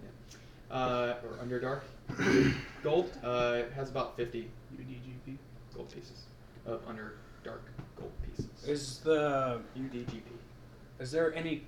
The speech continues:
Speaker 3: cliffs
Speaker 2: How
Speaker 3: next
Speaker 2: many?
Speaker 3: to our house?
Speaker 1: No, it's kinda, like, down, it was down a, a basic, small, single file passageway, um, that went down along this way that you guys had to go down single file, and that came out to a, a,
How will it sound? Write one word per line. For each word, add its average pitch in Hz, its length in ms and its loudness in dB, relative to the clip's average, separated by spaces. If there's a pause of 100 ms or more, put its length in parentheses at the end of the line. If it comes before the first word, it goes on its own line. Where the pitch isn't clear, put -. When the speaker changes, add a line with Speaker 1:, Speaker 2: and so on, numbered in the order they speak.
(100)
Speaker 3:
cliffs - 760 0 (460)
Speaker 2:
How 151 100 6
Speaker 3:
next 135 120 4
Speaker 2:
many? 139 120 4
Speaker 3:
to 175 100 8
our 160 400 10 (340)
house? - 480 2 (140)
Speaker 1:
No, 151 220 10
it's 143 180 6
kinda, 190 240 6
like, 143 160 8
down, 139 280 6
it 139 60 8
was 127 140 6
down 143 240 6
a, 120 220 4
a 123 80 0 (160)
basic, 127 420 0
small, 127 560 2
single 139 560 2 (140)
file 123 320 4
passageway, 139 760 -2 (500)
um, 107 360 -2 (100)
that 113 180 2
went 117 240 -2
down 113 380 2 (480)
along 117 260 2
this 117 220 6
way 135 100 10
that 123 120 6
you 123 80 0
guys 113 180 6
had 113 200 2
to 117 60 -2
go 117 120 4
down 110 200 0
single 117 300 -2
file, 120 560 6
and 117 220 0
that 117 220 4
came 131 200 0
out 120 240 0
to 131 600 4 (220)
a, 117 60 -4
a, 113 40 -4